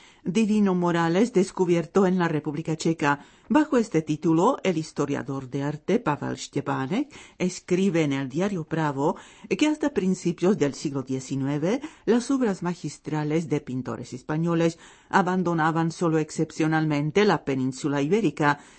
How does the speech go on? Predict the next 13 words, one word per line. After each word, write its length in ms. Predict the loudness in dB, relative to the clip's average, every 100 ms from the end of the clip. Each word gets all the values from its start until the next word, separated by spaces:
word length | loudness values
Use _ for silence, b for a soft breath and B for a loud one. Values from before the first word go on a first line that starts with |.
| B
Salían 420 | 0 2 4 4
solo 340 | 2 2 2 0
retratos 760 | -2 -6 -2 -2 0 -2 -2 b b
utilizados 880 | -4 -2 -6 -6 -6 -4 0 -2 0
por 240 | 0 2
motivos 420 | 0 -2 -2 -2
diplomáticos 920 | -2 -2 -2 -2 -2 -4 -4 0 0 0
o 80 | 0
nupciales. 680 | 0 -2 0 2 2 0 -2 B B B B
En 160 | 0 0
la 120 | -2
República 460 | -4 -8 -12 -10 -4
Checa 480 | -4 0 0 0